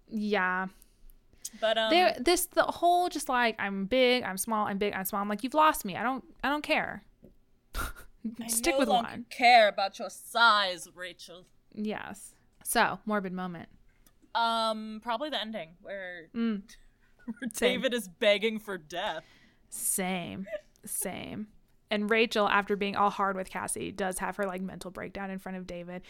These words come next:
Speaker 1: She's, like, holding him up to her face, too. And she's like, "Please just stay alive. Like, you can stay with us. Like, we'll take care of you." And David's like, "No, I can't. This is stupid. Just kill me. I'm a human in a rat body. Do the damn thing." <laughs>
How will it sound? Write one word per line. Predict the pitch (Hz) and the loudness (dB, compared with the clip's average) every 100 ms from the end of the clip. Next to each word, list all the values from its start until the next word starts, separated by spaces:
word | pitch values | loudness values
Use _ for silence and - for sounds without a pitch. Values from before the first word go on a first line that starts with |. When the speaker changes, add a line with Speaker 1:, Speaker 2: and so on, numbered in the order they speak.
| - - | -18 -10
Speaker 1:
She's, | - 277 | 0 6
like, | 320 320 | 6 4
holding | 247 226 247 | 0 0 0
him | 277 254 | -2 0
up | - - | -2 -2
to | 208 | -4
her | 202 | -4
face, | - - - 202 - | -4 -6 -6 -6 -8
too. | - 214 - | -4 -4 -4
And | 190 | -6
she's | 208 196 | -6 -6
like, | 202 | -8
"Please | - 254 240 202 | -8 -6 -4 -4
just | 202 - | -6 -8
stay | - 202 | -6 -4
alive. | 190 170 - 107 107 | -4 -4 -4 -4 -6
Like, | 120 104 - _ _ _ - | -10 -10 -14 _ _ _ -20
you | - 208 214 | -6 -2 0
can | 220 | 0
stay | 208 202 190 | 0 0 0
with | - | -4
us. | 110 107 - - | -6 -6 -4 -4
Like, | 190 | -6
we'll | 196 | -6
take | 202 196 | -4 -6
care | 185 | -8
of | - | -10
you." | 196 - | -10 -10
And | 190 190 | -10 -6
David's | 190 190 190 | -4 -4 -6
like, | 190 196 | -6 -6
"No, | 202 285 185 190 _ - | -4 -4 -6 -10 _ -16
I | |
can't. | 190 - 269 170 - | -12 -8 -6 -6 -8
This | 190 196 | -10 -6
is | - | -6
stupid. | - 214 214 - | -4 -4 -6 -10
Just | 185 - | -10 -8
kill | 233 208 | -6 -6
me. | - - - | -8 -16 -16
I'm | 185 | -14
a | 180 | -8
human | 220 214 196 | -4 -2 -4
in | 180 | -8
a | |
rat | 170 - | -12 -12
body. | - - 196 - _ _ _ _ _ - | -12 -14 -16 -20 _ _ _ _ _ -8
Do | 220 208 | -4 -2
the | 196 | -4
damn | - - | -6 -14
thing." | - - 214 _ _ _ _ _ | -16 -16 -16 _ _ _ _ _
<laughs> | - | -8